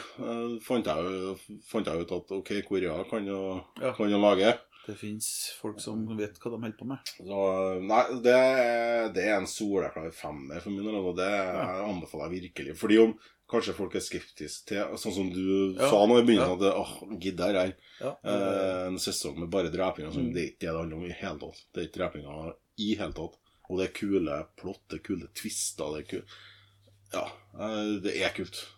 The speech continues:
Speaker 1: Det er dritkult, faktisk.
Speaker 2: <laughs> I hear you.
Speaker 1: Um, så,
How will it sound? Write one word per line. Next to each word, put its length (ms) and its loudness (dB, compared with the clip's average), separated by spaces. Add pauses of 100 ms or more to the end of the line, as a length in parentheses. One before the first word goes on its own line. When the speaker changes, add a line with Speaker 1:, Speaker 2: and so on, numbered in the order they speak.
(140)
Speaker 1:
Det 160 -2
er 60 -8
dritkult, 480 4
faktisk. 320 0
Speaker 2:
<laughs> 1040 -10
I 120 4
hear 220 2
you. 180 0
Speaker 1:
Um, 260 -8
så, 180 -8